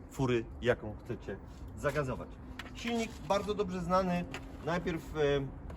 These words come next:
stosowany, e, w wersji N pięćdziesiąt cztery, jeszcze ze starymi wtryskiwaczami, które się nie sprawdziły.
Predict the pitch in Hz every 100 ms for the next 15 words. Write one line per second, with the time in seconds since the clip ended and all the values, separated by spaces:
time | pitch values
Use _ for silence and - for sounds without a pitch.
0 | - - - - - - - - - -
1 | 156 - 147 156 147 143 - - - -
2 | - - 131 131 127 113 - - - 127
3 | 156 - 160 170 175 165 160 156 - 175
4 | 165 156 - 147 156 151 156 160 - 139
5 | - 139 131 160 151 156 143 - 139 165
6 | - 147 135 156 143